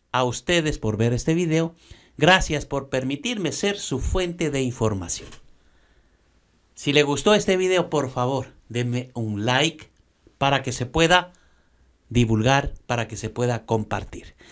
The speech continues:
Si usted no se ha suscrito todavía a este canal, por favor, hágalo.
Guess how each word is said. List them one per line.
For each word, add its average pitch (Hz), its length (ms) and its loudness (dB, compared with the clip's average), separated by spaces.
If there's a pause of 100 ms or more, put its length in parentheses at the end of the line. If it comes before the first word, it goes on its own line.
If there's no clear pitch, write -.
Si - 140 -6
usted 156 220 4
no 156 120 0
se - 140 -2
ha 131 60 -2
suscrito 165 580 -8
todavía 139 420 -4
a 139 40 -2
este 131 200 -6
canal, 143 360 -4 (320)
por 117 200 0
favor, 113 380 2
hágalo. 113 460 -4